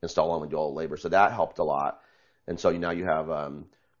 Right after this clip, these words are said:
carports where you can build, you know, um,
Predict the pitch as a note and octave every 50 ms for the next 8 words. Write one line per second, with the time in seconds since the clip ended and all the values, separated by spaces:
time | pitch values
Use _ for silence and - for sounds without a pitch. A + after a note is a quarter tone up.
0 | - - F#2+ F#2 F#2 - - F2+ F2+ F2+ - - E2 F2 F2 E2 D#2+ F2 D#2 D#2
1 | D#2 C#2+ F2 F2 E2 E2 E2+ E2+ D#2 D2+ E2 _ - F2+ D#2+ D#2 D#2 D2+ - -
2 | D#2 D#2 D2 D2 D2 -